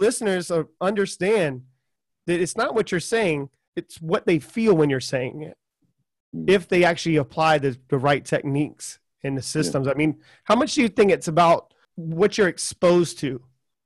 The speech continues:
Speaker 1: when it defined you?
Speaker 2: Yeah, I think there's a lot of it there. You, you need to, there's that s-, I love the statement, "A smooth sea makes not a skilled sailor."
Speaker 1: Mm-hmm, mm-hmm.
Speaker 2: And it's this
Speaker 1: Yep.
Speaker 2: thing where a lot of people, I, I'm a very, um,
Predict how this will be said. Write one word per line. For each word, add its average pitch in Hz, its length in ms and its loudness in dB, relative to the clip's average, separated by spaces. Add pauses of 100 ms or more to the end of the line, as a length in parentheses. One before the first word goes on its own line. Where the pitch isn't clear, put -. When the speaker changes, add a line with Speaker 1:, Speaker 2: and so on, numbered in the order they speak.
(120)
Speaker 1:
when 143 160 0
it 147 160 4
defined 127 440 -2
you? 127 180 -12 (160)
Speaker 2:
Yeah, 90 240 0 (340)
I 87 40 -16
think 110 140 -4
there's 90 120 -2
a 76 40 -4
lot 87 220 0
of 71 100 -2
it 67 80 -10
there. 65 300 -6 (260)
You, 80 120 -2
you 95 180 0
need 101 320 2
to, 98 100 2
there's 90 220 -2
that 87 160 0
s-, - 320 -8
I 85 180 0
love 85 260 2
the 78 80 -6
statement, 73 460 -4
"A 65 60 -8
smooth 90 600 0
sea 73 520 -2 (120)
makes 73 440 -4
not 69 440 -6
a 78 60 -10
skilled 67 580 -6
sailor." 57 460 -6 (500)
Speaker 1:
Mm-hmm, 160 280 -2 (240)
mm-hmm. 139 120 -6 (360)
Speaker 2:
And 67 100 -4
it's - 120 -6
this 160 160 -2
Speaker 1:
Yep. 123 60 -6
Speaker 2:
thing 95 240 2
where 76 420 0
a - 40 -6
lot 78 180 0
of - 80 -6
people, 80 280 -4
I, - 140 -2
I'm 92 240 -2
a 85 60 -2
very, 87 640 2
um, 67 380 -10